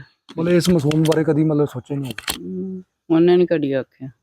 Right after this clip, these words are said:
Speaker 1: ਮਤਲਬ ਹੁਣ ਮੈਂ ਕਮਰੇ ਵੀ ਦੇਖੇ ਨੇ ਤੇਰੇ, ਮਤਲਬ, ਹੜ੍ਹ ਤੋਂ ਪਹਿਲਾਂ ਵੀ ਜਿਹੜੇ ਕੋਈ ਕੰਡੀਸ਼ਨ ਐਡੀ ਕੋਈ ਵਧੀਆ ਨਹੀਂ ਹੈਗੀ, ਤੇ ਇਹ ਪਾਣੀ ਦੀ ਮਾਰ ਪਿੰਡ ਦੇ ਵਿੱਚ ਵੱਜਣ ਦੇ ਨਾਲ ਸਗੋਂ ਜਿਹੜੀ ਸਥਿਤੀ ਜਿਹੜੀ ਹੋਰ ਖਰਾਬ ਹੋ ਗਈ ਹੈ।
Speaker 2: ਹਮ।
Speaker 1: ਥੱਲੇ ਜਿਹੜੀ ਨੀਹਾਂ ਦੇ ਵਿੱਚ ਵੀ ਕਾਫੀ ਪਾਣੀ ਜਿਹੜਾ ਚਲ ਗਿਆ। ਚਲੋ ਬਾਰਿਸ਼ ਵੀ ਕਾਫੀ ਜਿਹੜੀ ਲੰਮਾ ਸਮੇਂ ਤੱਕ ਜਿਹੜੀ
Speaker 2: ਅਸੀਂ
Speaker 1: ਪੈਂਦੀ
Speaker 2: ਇੱਥੇ
Speaker 1: ਰਹੀ।
Speaker 2: ਰਹਿੰਦੇ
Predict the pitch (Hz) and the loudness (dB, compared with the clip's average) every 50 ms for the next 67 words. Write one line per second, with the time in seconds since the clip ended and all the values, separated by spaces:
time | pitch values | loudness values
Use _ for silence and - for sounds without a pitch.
0 | _ - 196 202 226 220 226 190 190 196 - - 165 147 151 170 185 175 151 156 | _ -10 -8 -4 0 0 2 2 2 0 0 0 0 2 2 2 2 2 2 0
1 | 143 - - 151 160 151 - 160 156 156 160 151 - - 190 196 190 165 156 160 | 0 0 -2 -2 -2 -2 0 0 0 0 0 0 -4 -8 -10 -6 -4 -2 0 2
2 | 147 156 160 170 170 190 156 165 160 175 175 165 160 156 160 156 - 160 147 160 | 2 2 2 2 2 2 2 2 2 4 4 4 4 2 2 0 0 -2 -2 0
3 | 147 135 156 160 160 151 139 156 156 165 165 143 143 131 160 170 156 139 139 147 | 0 0 2 2 2 2 2 2 2 2 0 0 0 0 0 0 0 0 0 -2
4 | 139 123 117 117 107 _ _ _ _ - - - - 196 175 - 175 165 175 180 | -2 -4 -6 -8 -12 _ _ _ _ -2 0 0 2 2 0 2 2 2 2 4
5 | 196 190 170 151 151 151 - 165 147 143 147 170 170 160 - 147 143 131 143 147 | 4 4 4 4 2 2 0 0 0 0 0 0 0 0 -2 -2 -2 -2 -2 -2
6 | 147 156 156 147 147 151 147 - 156 160 190 180 156 156 165 147 - 156 151 143 | -2 0 0 0 0 0 -2 -2 -2 0 0 2 2 2 2 2 2 0 0 2
7 | 160 160 165 156 156 151 165 160 143 165 185 - 147 139 135 127 139 131 123 127 | 2 2 2 2 2 2 2 2 2 2 0 2 2 0 0 2 0 -4 -4 -4
8 | 123 - _ - - 339 302 277 160 170 185 175 180 170 190 175 180 175 156 165 | -8 -8 _ -12 -10 -10 -4 0 2 2 4 4 4 2 2 0 2 2 2 4
9 | 196 214 202 190 175 - 156 160 - 156 139 151 151 156 147 143 143 147 147 139 | 4 4 4 2 0 0 0 -2 0 0 -2 -2 0 0 0 0 2 0 0 -2
10 | 139 131 127 131 135 127 - - - _ _ - 175 160 147 160 175 180 143 196 | -2 -6 -6 -6 -8 -8 -10 -16 -20 _ _ -2 -2 2 2 4 2 2 2 0
11 | 202 185 - 170 151 165 170 165 160 165 175 170 170 165 156 156 160 160 - 156 | -2 0 0 0 0 0 0 0 0 0 0 -2 -2 -2 -2 -2 -2 -2 -2 -4
12 | 160 143 156 151 151 147 156 - - - - - 127 - 269 269 254 226 214 208 | -4 -2 -2 -2 -2 0 0 0 0 0 -2 -2 -2 0 0 0 0 -2 -4 -8
13 | 214 220 254 | -4 -2 -2